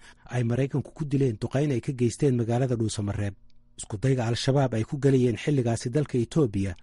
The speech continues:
ma uusan guulaysanin. Hase yeeshee, ururka Al-Shabaab waxay sii wadeen qorshayaashoodii ku aadanaa dalka Itoobiya,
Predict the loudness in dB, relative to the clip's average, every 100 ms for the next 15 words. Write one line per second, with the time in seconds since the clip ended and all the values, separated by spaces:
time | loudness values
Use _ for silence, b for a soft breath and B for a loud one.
0 | -2 0 0 0 0 0 0 0 -4 -6
1 | -8 -12 -20 -20 -20 B B -8 0 0
2 | 0 -2 -2 -2 -2 -2 0 0 0 -2
3 | -4 -6 -2 0 2 -2 -6 B B -2
4 | 0 0 0 0 0 0 0 0 0 -2
5 | -2 -4 -6 b -4 -4 0 0 2 2
6 | 2 -2 -4